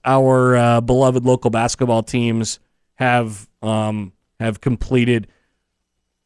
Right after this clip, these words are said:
half, at least half of their conference slate to this point. So we'll check in as we head into the month of February. Where's Nebraska sit? Where's Creighton sit? What are the opportunities that are out there for them?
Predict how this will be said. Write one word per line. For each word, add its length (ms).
half, 580
at 140
least 240
half 320
of 120
their 140
conference 480
slate 360
to 100
this 180
point. 320
So 120
we'll 80
check 300
in 120
as 120
we 120
head 100
into 160
the 80
month 300
of 100
February. 760
Where's 280
Nebraska 480
sit? 360
Where's 380
Creighton 320
sit? 340
What 240
are 80
the 140
opportunities 680
that 120
are 140
out 260
there 160
for 280
them? 340